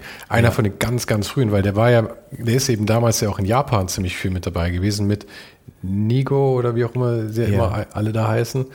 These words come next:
Speaker 1: Und da war er ja einer der ersten tatsächlich, die das so rausgebracht haben und diese, diese, ähm, Babe, Ba-, Bathing Ape und so die Sachen, die waren ja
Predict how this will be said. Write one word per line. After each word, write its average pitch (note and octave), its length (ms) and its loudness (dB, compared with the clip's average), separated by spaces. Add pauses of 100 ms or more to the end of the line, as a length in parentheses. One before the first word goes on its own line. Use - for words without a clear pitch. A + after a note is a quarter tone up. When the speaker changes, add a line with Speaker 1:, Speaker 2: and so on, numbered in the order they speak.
(500)
Speaker 1:
Und A2 160 -2
da G#2+ 120 4
war A#2+ 160 6
er A#2+ 100 6
ja A#2 120 4
einer B2 200 4
der A#2 140 2
ersten C#3+ 420 2
tatsächlich, G2+ 440 0
die A2+ 120 0
das G#2+ 160 0
so A2 80 -4
rausgebracht A#2 560 -2
haben A2 180 0
und G#2+ 220 -2
diese, G#2 400 2 (720)
diese, G#2 420 2
ähm, F#2+ 640 -2 (580)
Babe, A#2+ 220 4 (180)
Ba-, A2 320 -2
Bathing A2 380 2
Ape B2 320 0 (240)
und A#2 220 -4
so A#2+ 100 0
die A2 80 -2
Sachen, A2+ 220 -2
die A2+ 100 0
waren A#2 160 0
ja G#2 240 0